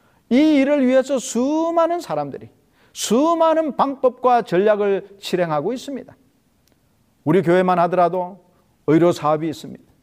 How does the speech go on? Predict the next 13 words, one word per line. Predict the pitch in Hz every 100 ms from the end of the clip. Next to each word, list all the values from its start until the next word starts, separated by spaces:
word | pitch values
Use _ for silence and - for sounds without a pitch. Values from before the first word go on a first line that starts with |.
| _ _ _ _ _ _
교육 | 151 165 214
사업이 | 202 202 214 226
전 | 170 202
세계적으로 | 220 196 214 202 214 214
행해지고 | 185 208 214 214 214
있습니다. | 190 214 202 - _ _ _ _ _
출판 | - 240 - 247
사업을 | 208 208 226 220
통해서 | - 220 220 226
복음이 | 202 202 214 208
전하-, | - 185 185 -
전해지고 | - 180 180 196 170
있습니다. | - 175 -